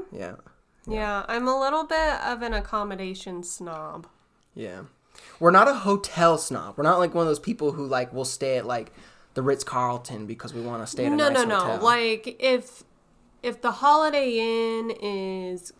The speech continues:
Speaker 2: clean and, like, looks nice and updated
Speaker 1: We'll
Speaker 2: and
Speaker 1: stay there.
Speaker 2: whatever, I'll stay there.
Speaker 1: Yeah.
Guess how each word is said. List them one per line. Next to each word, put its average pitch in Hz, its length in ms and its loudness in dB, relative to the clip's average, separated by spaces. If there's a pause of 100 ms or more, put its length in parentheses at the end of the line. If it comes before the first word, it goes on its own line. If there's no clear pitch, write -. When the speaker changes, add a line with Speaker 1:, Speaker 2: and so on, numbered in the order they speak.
(100)
Speaker 2:
clean 277 640 -4
and, 202 260 -6
like, 170 300 -8 (100)
looks 254 440 -2
nice 233 480 -2
and 185 120 -6
updated 214 800 -4
Speaker 1:
We'll 139 60 0
Speaker 2:
and 196 80 -2
Speaker 1:
stay 196 160 -2
there. - 100 -2
Speaker 2:
whatever, 190 480 -6
I'll 190 160 -6
stay 190 300 -8
there. - 280 -12
Speaker 1:
Yeah. 104 220 -12